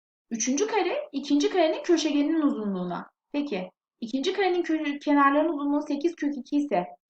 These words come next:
ben bunu sekiz kök ikiyi kök iki ile çarptığımda kök iki ile kök ikinin çarpımı iki yapacak.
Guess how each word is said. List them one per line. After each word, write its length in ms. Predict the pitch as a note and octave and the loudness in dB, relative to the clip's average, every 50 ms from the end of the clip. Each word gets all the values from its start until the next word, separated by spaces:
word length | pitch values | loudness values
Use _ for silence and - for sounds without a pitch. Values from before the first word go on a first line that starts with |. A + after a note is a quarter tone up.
| _ _ _ _ _ - | _ _ _ _ _ 2
ben 240 | C4 D4 D#4+ D#4 D4 | 2 4 4 4 4
bunu 200 | D4 D4 C#4+ B3 | 2 2 2 2
sekiz 380 | - - B3+ - E4 D#4+ - | 0 -2 -2 -2 -2 -2 -2
kök 220 | - - C4+ - B3 | -2 -6 -6 -4 -6
ikiyi 500 | A#3+ - - B3 C4 C4 A3 G#3+ - - _ | -8 -6 -4 -4 -2 -2 -4 -6 -8 -12 _
kök 200 | - A#3+ A#3 - | -6 -6 -6 -4
iki 200 | A#3+ A#3 - D#4+ | -6 -2 2 2
ile 160 | D#4+ D4 C4 | 4 4 4
çarptığımda 640 | C4 - A#3+ G#3+ G3+ G3+ - G3 F#3 F#3+ G3+ - B3+ - - - _ _ _ _ - | 2 2 0 0 -2 -2 -4 -6 -6 -4 -4 -4 -4 -6 -8 -12 _ _ _ _ -6
kök 140 | C#4 C#4 C#4 | -4 -4 -4
iki 160 | - - E4 | -2 0 2
ile 140 | D4 D#4 D4 | 2 2 0
kök 180 | D4+ D4 D4 - | -2 -2 -4 -6
ikinin 380 | - _ _ C#4+ C#4 D4 D4+ | -8 _ _ -2 -2 -2 -2
çarpımı 440 | - - D#4 C#4 C4 B3+ C4+ C4+ C#4 | -2 0 2 2 2 0 0 -4 -6
iki 260 | - A#3+ - - - | -6 -8 -6 -2 0
yapacak. 640 | C#4+ C4+ - - G#3+ F3+ F3+ F3+ F#3 G#3+ C#4+ - | 2 2 0 -2 -4 -4 -4 -2 -2 -2 -2 -4